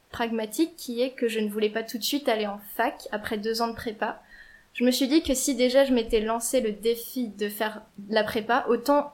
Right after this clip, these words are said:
essayer d'aller jusqu'au bout, même si la cagne est déjà une fin en soi. Euh, mais, euh, je ne voulais pas tout de suite aller en, en prépa, euh, en fac, euh, d'anglais.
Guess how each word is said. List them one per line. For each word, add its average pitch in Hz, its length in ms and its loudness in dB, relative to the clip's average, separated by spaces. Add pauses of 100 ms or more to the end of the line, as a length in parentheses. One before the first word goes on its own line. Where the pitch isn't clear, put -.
essayer 240 280 2
d'aller 220 260 2
jusqu'au 220 420 -2
bout, 254 320 -2
même 214 160 2
si 240 300 0
la 202 140 4
cagne 240 300 4
est 214 60 2
déjà 220 460 4
une 208 120 4
fin 214 280 2
en 202 40 0
soi. 254 420 0 (480)
Euh, 220 300 8
mais, 233 380 6
euh, 202 240 0 (400)
je 220 160 0
ne 233 180 4
voulais 233 220 2
pas 247 140 4
tout 277 200 0
de 294 40 -4
suite 330 280 0
aller 247 320 10
en, 220 80 6
en 208 380 2
prépa, 240 520 0
euh, 214 200 4
en 208 80 0
fac, 240 380 0
euh, 196 280 0
d'anglais. 233 420 2